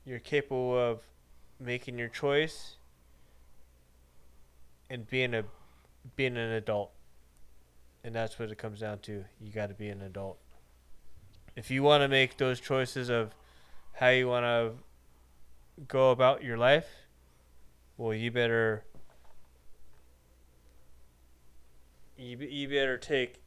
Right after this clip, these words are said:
you know, you, you, you better just accept your decisions of what you made, because other than that, I don't,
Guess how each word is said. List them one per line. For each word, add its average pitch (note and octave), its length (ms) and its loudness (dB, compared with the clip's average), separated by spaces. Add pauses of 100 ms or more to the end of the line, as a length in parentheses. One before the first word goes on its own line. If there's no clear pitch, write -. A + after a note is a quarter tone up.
you B2+ 120 -14
know, A2+ 160 -10
you, B2 260 -10 (320)
you, - 180 -12 (960)
you C3+ 120 -8
better C#3+ 340 6
just C3+ 240 -8
accept - 560 6 (680)
your C#3+ 160 4
decisions C#3+ 840 0 (120)
of A#2 160 -4
what C3 160 2
you B2 160 -4
made, A#2 500 4 (1040)
because A#2 720 -4
other C3 360 0
than B2 100 -6
that, B2 360 0 (800)
I B2+ 100 0
don't, B2 280 0